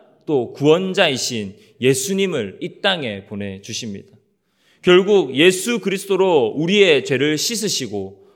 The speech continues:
또 예수 그리스도로 우리의 부족한 것들을 보충해 가셨습니다. 죄로 인해 생긴 우리의 삶의 어려움과 믿음의 부족함들을 아셨던 하나님께서는 직접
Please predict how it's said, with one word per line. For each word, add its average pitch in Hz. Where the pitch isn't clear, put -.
또 156
예수 135
그리스도로 151
우리의 123
부족한 151
것들을 104
보충해 147
가셨습니다. 101
죄로 185
인해 180
생긴 175
우리의 170
삶의 165
어려움과 117
믿음의 151
부족함들을 143
아셨던 131
하나님께서는 123
직접 -